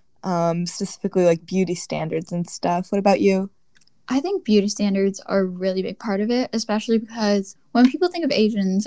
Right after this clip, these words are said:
Speaker 2: I don't think they automatically think of, like, South Asians, which is what me and you are.
Speaker 1: Yeah.
Speaker 2: Because of that, automatically we don't meet whatever beauty standards they think we should have. And especially within, like, the South Asian community, there's, like,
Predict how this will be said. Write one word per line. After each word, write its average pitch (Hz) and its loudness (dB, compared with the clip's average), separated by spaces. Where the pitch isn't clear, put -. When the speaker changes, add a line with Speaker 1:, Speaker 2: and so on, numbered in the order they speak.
Speaker 2:
I - 2
don't 247 2
think 254 2
they 208 2
automatically 190 0
think 185 -4
of, 196 -8
like, 196 -4
South 247 2
Asians, 180 -6
which - -4
is 196 -2
what 185 0
me 185 -2
and 185 0
you 220 4
are. - -2
Speaker 1:
Yeah. 202 2
Speaker 2:
Because 214 0
of 208 0
that, 190 2
automatically 196 0
we 190 0
don't 196 -2
meet 202 2
whatever 175 -4
beauty 202 0
standards 185 -4
they 214 -4
think 220 4
we - -8
should - -14
have. 226 -2
And 180 -4
especially 220 0
within, 220 2
like, 190 0
the 220 0
South 196 2
Asian 190 0
community, 196 4
there's, 190 2
like, 190 -2